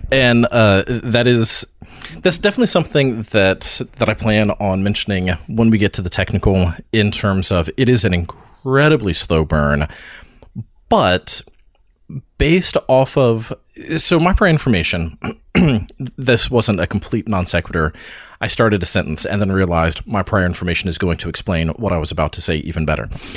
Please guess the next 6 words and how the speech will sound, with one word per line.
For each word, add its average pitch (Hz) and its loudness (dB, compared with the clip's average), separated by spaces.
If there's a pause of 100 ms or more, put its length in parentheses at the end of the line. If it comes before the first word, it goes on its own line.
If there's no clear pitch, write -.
(220)
So 139 4
my 156 2
prior 156 2
information 95 0 (180)
is, 95 0
uh, 113 4